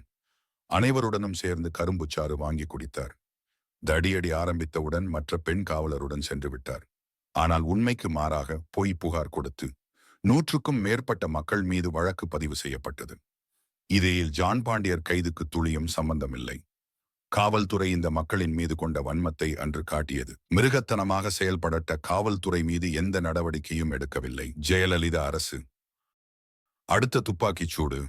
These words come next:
சிவகங்கை மாவட்டம் இளையான்குடி புறவழிச்சாலையில் நடந்த துப்பாக்கிச்சூடு. புறவழி சாலையில்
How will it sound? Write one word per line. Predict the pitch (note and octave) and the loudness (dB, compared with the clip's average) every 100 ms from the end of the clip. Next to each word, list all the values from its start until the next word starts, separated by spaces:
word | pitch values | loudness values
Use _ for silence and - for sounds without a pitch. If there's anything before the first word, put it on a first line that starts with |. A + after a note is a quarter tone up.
| - _ - | -10 _ -6
சிவகங்கை | - A2+ A#2+ B2 A#2+ A2 | 0 2 4 4 2 0
மாவட்டம் | E2 D#2 D2+ C#2+ C#2 C2 _ _ E2 | 0 0 -2 -4 -10 -12 _ _ 2
இளையான்குடி | F#2 G#2+ G#2 F#2 E2+ D#2 D2+ | 4 4 2 0 0 0 0
புறவழிச்சாலையில் | F2+ F#2 F2 E2 - D#2+ D#2+ D#2+ E2 | 2 2 2 0 0 0 2 0 0
நடந்த | D#2+ D#2 D2 | 0 -2 -4
துப்பாக்கிச்சூடு. | D#2 G2 F2+ D2+ C#2 D2 C2+ - _ _ _ _ - | -2 -2 -2 -2 -6 -6 -8 -10 _ _ _ _ 0
புறவழி | G#2 A2 G2+ E2 | 4 6 4 2
சாலையில் | - C#2 C#2 C2 | 0 -2 -2 -4